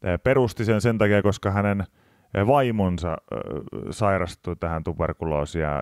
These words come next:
ja ajatteli, että tämmönen vuoristoilma tekee hyvää sitten näille potilaille. Ja sitten loppujen lopuksi sen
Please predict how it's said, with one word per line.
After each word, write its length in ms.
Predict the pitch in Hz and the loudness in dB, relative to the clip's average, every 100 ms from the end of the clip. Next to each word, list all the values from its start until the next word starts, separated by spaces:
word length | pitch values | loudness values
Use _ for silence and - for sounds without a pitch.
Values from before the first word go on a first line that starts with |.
| - | -2
ja 140 | 78 - - | -2 -4 -2
ajatteli, 380 | 101 98 - 87 | 0 0 0 -4
että 80 | 85 | -2
tämmönen 240 | 92 92 | -2 2
vuoristoilma 840 | 104 113 101 92 - 92 92 85 80 | 4 4 4 0 0 0 0 0 -4
tekee 440 | 85 - 90 82 | -6 -4 -2 -2
hyvää 360 | 87 87 78 73 | -4 -2 0 0
sitten 280 | 80 - 78 | -4 -10 -8
näille 220 | 73 69 - | -6 -8 -4
potilaille. 600 | 92 85 80 76 71 71 | -4 -2 -2 0 -2 -2
Ja 180 | 69 65 | -2 -2
sitten 360 | 85 - 120 123 | -4 -4 0 2
loppujen 400 | 120 113 - 110 | 2 2 4 4
lopuksi 260 | 104 95 - | 4 2 2
sen 160 | 95 | -2